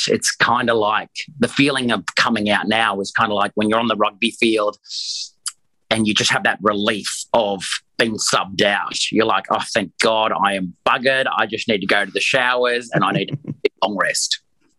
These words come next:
Speaker 2: Yeah, I do miss the interpersonal relationship side in this series, but it's got other benefits.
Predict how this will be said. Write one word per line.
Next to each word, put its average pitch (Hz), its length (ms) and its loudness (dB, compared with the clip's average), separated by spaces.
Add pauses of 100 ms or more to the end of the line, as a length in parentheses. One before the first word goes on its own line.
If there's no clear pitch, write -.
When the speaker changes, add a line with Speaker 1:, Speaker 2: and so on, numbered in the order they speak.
(760)
Speaker 2:
Yeah, 120 320 2
I 180 100 -2
do 196 220 -2
miss 170 280 -2
the 135 340 -2
interpersonal 139 640 0
relationship 123 640 -2
side 127 540 -2
in 123 140 2
this 120 200 -4
series, 147 460 -2
but 123 160 0
it's 110 120 -6
got 120 300 -2
other 123 220 0
benefits. 117 580 -2